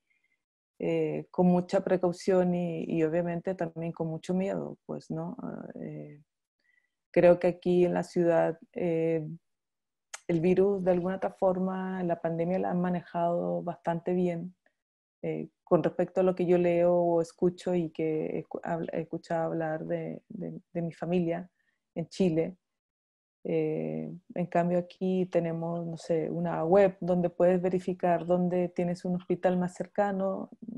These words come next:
un S M S, si tienes los síntomas. Y digamos que las conexiones es, es eso, no, no es otra cosa, sino que teléfono, videochat,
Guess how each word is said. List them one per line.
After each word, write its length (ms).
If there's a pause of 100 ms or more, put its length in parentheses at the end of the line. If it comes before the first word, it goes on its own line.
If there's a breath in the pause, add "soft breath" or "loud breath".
(260)
un 200
S 180
M 220
S, 460
si 160
tienes 260
los 140
síntomas. 720 (880)
Y 80
digamos 440
que 520
las 220
conexiones 1000
es, 460 (100)
es 160
eso, 480
no, 680
no 180
es 180
otra 260
cosa, 340
sino 260
que 100
teléfono, 800
videochat, 640